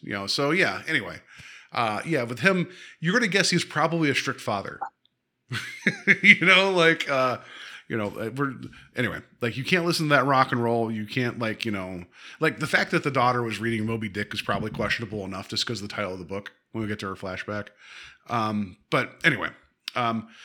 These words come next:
so yeah, let's talk about that flashback real quick. Where her telling, um, the,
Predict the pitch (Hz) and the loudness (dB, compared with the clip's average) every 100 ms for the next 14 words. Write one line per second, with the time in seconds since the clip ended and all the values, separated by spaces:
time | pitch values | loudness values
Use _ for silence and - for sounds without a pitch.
0 | - - 226 220 170 185 240 220 196 143 | -12 -2 2 4 4 4 0 -2 0 0
1 | - 110 104 92 80 - 107 104 104 82 | 0 0 0 -2 -6 -6 -8 -6 -6 -6
2 | - - - - _ 131 135 156 - 151 | -8 -20 -20 -20 _ 0 4 4 4 2
3 | 139 131 123 117 117 110 107 | 4 2 2 -2 -2 0 -2